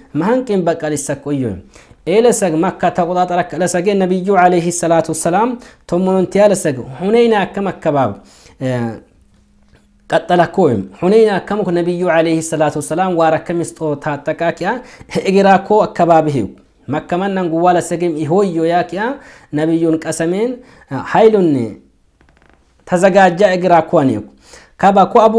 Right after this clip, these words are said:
ዋቂደ ለይትያ የከመንች፣ እ፣ ነቢዩ ዓለይሂ ሰላቱ ወሰላም መካ አገ ኩማ ረጌ፣ ኤማ ረጌ እስሊምን አአሄ እኮም። እስሊምን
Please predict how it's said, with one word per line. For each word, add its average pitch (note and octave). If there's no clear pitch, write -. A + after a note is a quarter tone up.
ዋቂደ G#3
ለይትያ G3+
የከመንች፣ G3
እ፣ D3+
ነቢዩ F3+
ዓለይሂ G#3
ሰላቱ F3+
ወሰላም F3
መካ E3+
አገ D#3+
ኩማ D3
ረጌ፣ A2+
ኤማ F#3+
ረጌ F3
እስሊምን F3
አአሄ D#3
እኮም። A#2+
እስሊምን G3+